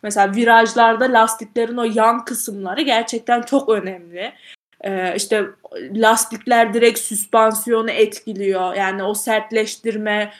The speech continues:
şu anki süspansiyon ayarlarıyla uyacak mı mesela? Ve bunu sadece, e, bir saatlik mi, kırk dakikalık mı, yanlış olmasın, e, bir süre içerisinde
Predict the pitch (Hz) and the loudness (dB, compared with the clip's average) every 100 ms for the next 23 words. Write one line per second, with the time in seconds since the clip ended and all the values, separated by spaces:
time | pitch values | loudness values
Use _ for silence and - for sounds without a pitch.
0 | - - 214 214 214 208 208 - 220 214 | -12 -2 2 2 0 -8 -12 -6 -2 -2
1 | 208 220 214 208 202 202 202 208 208 202 | -2 -2 0 0 2 2 0 -2 0 -2
2 | 196 190 202 196 190 220 220 190 170 175 | -2 -4 -8 -4 0 -2 -2 -10 -10 -10
3 | 170 - 175 175 175 - - - - - | -12 -12 -10 -10 -10 -12 -20 -20 -20 -2
4 | 226 202 240 254 247 - 254 240 214 220 | -2 0 0 0 -2 -2 2 4 4 2
5 | 240 208 - - 196 190 185 185 180 180 | 2 2 -2 -8 -4 -2 -2 -2 -4 -4
6 | 175 - _ _ 190 214 - 240 226 226 | -8 -10 _ _ -6 -2 2 4 4 2
7 | 220 240 - - - _ _ - 226 202 | -8 -8 -12 -18 -20 _ _ -4 -2 -2
8 | - 226 - 226 220 220 233 226 226 220 | -6 -6 0 0 0 -6 -2 -2 -2 -6
9 | 190 190 196 202 208 220 214 202 196 233 | -4 -2 -2 -4 -4 -4 -4 -6 -8 -10
10 | 247 - - - - 185 180 185 233 - | -14 -16 -20 -20 -10 -4 -2 0 -2 -2
11 | 240 240 233 233 226 214 220 233 220 214 | 4 6 4 2 0 0 -2 -2 -4 0
12 | 220 214 | 2 2